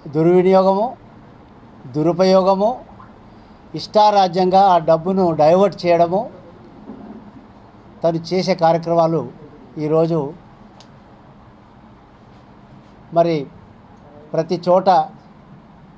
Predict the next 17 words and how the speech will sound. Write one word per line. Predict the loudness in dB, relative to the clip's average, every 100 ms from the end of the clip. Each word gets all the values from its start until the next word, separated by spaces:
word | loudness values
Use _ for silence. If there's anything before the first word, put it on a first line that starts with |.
| -10
కేసీఆర్ | -8 -2 2 2
గారి | 2 2 2
అవినీతి | 0 0 -2 -4
మీదనే | -6 -4
మనం | -4 -4 -4 -8 -16 -20 -20 -20 -20 -16
వింటూనే | -8 -2 0
ఉన్నాము. | 0 0 -2 -4 -12 -20 -20 -20 -20 -20 -20 -20 -20 -20 -20 -20 -20 -20 -20 -6
అయితే | -6 -2 -4
ఈ | -2 -4 -6 -10 -16 -12 -6
ఇంత | -2 -2
జరుగుతున్నప్పటికీ | 2 2 2 0 0 0 0 -2 -4 -2
కూడా | 0 2 0 -6 -20 -20 -20 -20 -20 -20 -20 -20 -20 -4
కేసీఆర్ | -2 -2 0 2 2 0 0
నోరు | 2 2
మెదపకుండా, | 2 0 0 -2 -2 0 0 0 -6 -20 -20 -20 -20 -20 -20 -20 -20 -4
కనీసం | -2 0 0 0
మేము | 0 0 0 -2